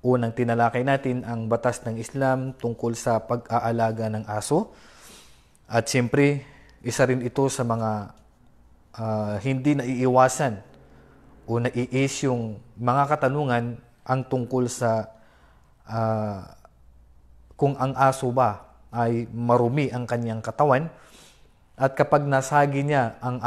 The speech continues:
aking katawan o ang aking damit, ano ba ang dapat kong gawin? Actually, ito ay napaka-importante na maunawaan natin dahil madalas itong,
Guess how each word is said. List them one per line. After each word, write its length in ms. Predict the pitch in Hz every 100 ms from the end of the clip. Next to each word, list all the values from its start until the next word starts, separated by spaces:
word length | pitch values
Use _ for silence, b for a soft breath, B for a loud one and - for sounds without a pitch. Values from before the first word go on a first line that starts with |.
| 123
aking 560 | 123 127 120 117 113 - _ _ _ - _ _ _
katawan 400 | 123 156 160 147 135
o 80 | 117
ang 160 | 127 123 131 127
aking 560 | 135 127 120 120 113 113 - -
damit, 560 | 123 127 156 143 - - - - - _ -
ano 240 | 131 135
ba 160 | 135 127
ang 160 | 127
dapat 400 | 120 117 123 120
kong 240 | - 113 110
gawin? 400 | 113 127 131 95 - - b b b b b b b _ - -
Actually, 480 | 143 - 196 196 180
ito 160 | 185
ay 240 | 175 170 160
napaka-importante 1040 | 165 165 156 156 147 156 151 147 143 131
na 160 | 127 123
maunawaan 560 | 127 127 123 123 120
natin 560 | 127 135 - 107 104 110 - - b b b b
dahil 760 | 151 156 151 156 151 147 135 123 - - _ - -
madalas 720 | 107 127 147 165 160 170 170
itong, 640 | 156 151 170 170 170 170